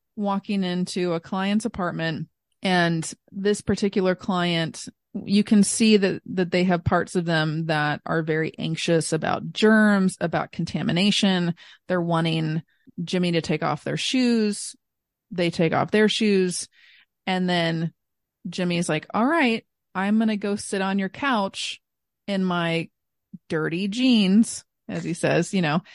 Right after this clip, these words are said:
and you can tell that the client is very flustered about that. They're like, "I don't know. I, I, I, let's put our clothes in the wash," you know, type thing. And he's like, "I'm gonna sit down now." <laughs>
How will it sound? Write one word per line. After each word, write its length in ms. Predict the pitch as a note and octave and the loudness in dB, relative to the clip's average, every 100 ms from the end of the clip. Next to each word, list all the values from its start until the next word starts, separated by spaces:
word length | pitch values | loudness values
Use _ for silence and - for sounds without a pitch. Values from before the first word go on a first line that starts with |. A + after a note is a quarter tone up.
| - - _ - _ - | -20 -20 _ -20 _ -8
and 420 | G3 F#3 F3 F3 E3 | -2 0 0 -2 -6
you 160 | G3+ G3+ | -6 -2
can 140 | G3 | 0
tell 200 | G3 F#3+ | 2 0
that 100 | F#3 | 0
the 60 | F#3 | -4
client 480 | - F3 E3+ E3+ - | -4 -2 0 -2 -4
is 200 | D#3+ D3+ | -8 -6
very 280 | D#3 D#3+ D#3 | -2 0 0
flustered 480 | - G#3 - G#3 | 0 0 2 2
about 300 | G3 F#3 F3+ | 2 2 0
that. 380 | F#3 F3 F3 D#3+ - - | 0 0 0 -2 -6 -8
They're 260 | F3 D#3+ | -6 -4
like, 280 | E3 D#3 D#3+ | -2 -4 -4
"I 140 | E3 E3 | -6 -6
don't 220 | D3+ F#3 | -4 2
know. 380 | A3 G#3+ G#3 G3+ | 4 6 4 2
I, 240 | E3 D#3+ - _ - - | -2 -4 -8 _ -20 -8
I, 140 | F3+ E3+ - _ _ _ | -6 -6 -8 _ _ _
I, 140 | - - | -4 -2
let's 180 | F#3 G#3+ | 2 0
put 160 | - G#3+ | 4 4
our 80 | F#3+ | 4
clothes 360 | - F#3+ F3+ | 4 2 2
in 80 | D#3+ | -2
the 60 | D3+ | -2
wash," 440 | F#3 G3 G#3 - | 2 2 2 0
you 180 | - G3 | 0 0
know, 160 | E3 | 0
type 320 | E3+ A#3 F3+ - | 0 0 0 -2
thing. 320 | F#3 F3 E3+ | -2 0 -2
And 220 | D3+ F3 _ - | -4 -8 _ -10
he's 180 | F3 E3 | -8 -6
like, 140 | E3 - | -6 -2
"I'm 100 | D#3+ | 2
gonna 160 | G3 | 2
sit 220 | - E4 | 4 2
down 260 | F4 F#4+ A4 | 4 4 4
now." 420 | D4+ C#4 C#4 C4+ - - _ _ | 6 6 6 4 2 -14 _ _
<laughs> 80 | - | -2